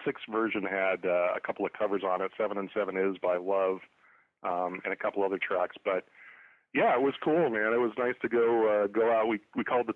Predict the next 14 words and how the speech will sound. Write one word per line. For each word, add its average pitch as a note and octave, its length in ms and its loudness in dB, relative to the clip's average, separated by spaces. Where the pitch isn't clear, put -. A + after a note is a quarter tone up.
tour, A#2 500 4
uh, G2 120 -2
Three B2 160 2
the G#2+ 100 2
Hard A2+ 300 0
Way, A#2 320 4
and G#2 100 0
we G2 120 2
went G#2+ 160 0
out G#2+ 220 -2
to G2 60 -8
Europe G#2 320 2
for, G#2 100 0
like, G2 160 0